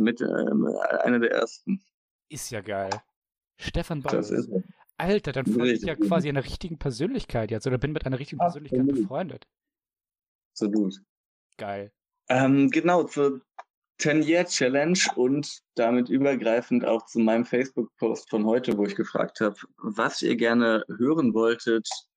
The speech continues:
Speaker 1: ähm, im Podcast heute, hat, ähm, Andreas Lugauer nämlich einen Kommentar hinterlassen und gesagt, "Podcast von vor zehn Jahren gegen Podcast von heute."
Speaker 2: Stimmt, das wär quasi unsere persönliche Ten-Year-Challenge.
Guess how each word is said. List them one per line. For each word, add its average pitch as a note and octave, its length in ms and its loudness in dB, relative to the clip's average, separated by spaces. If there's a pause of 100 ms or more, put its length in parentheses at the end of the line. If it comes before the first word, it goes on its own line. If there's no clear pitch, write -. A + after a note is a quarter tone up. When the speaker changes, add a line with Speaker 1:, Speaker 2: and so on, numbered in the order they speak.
Speaker 1:
ähm, G#2+ 360 4
im G#2+ 120 2
Podcast C3+ 420 -4
heute, G#2 380 2 (1120)
hat, - 420 -2 (140)
ähm, G#2 460 4
Andreas A#2+ 440 2
Lugauer B2 600 2
nämlich G2+ 640 2 (720)
einen G#2+ 240 2
Kommentar G#2+ 340 0
hinterlassen A2 400 0
und A2 140 2
gesagt, A2 380 -2 (840)
"Podcast C#3+ 560 -2
von B2+ 160 2
vor A#2 180 0
zehn D3 380 0
Jahren C3+ 680 2
gegen A#2+ 360 0 (260)
Podcast - 580 -2
von A#2+ 260 -2
heute." C3 500 0 (340)
Speaker 2:
Stimmt, - 460 -6
das B2+ 160 -8
wär C#3+ 100 0
quasi D3+ 320 0
unsere C#3+ 220 0
persönliche F3 720 -2
Ten-Year-Challenge. C3 920 -6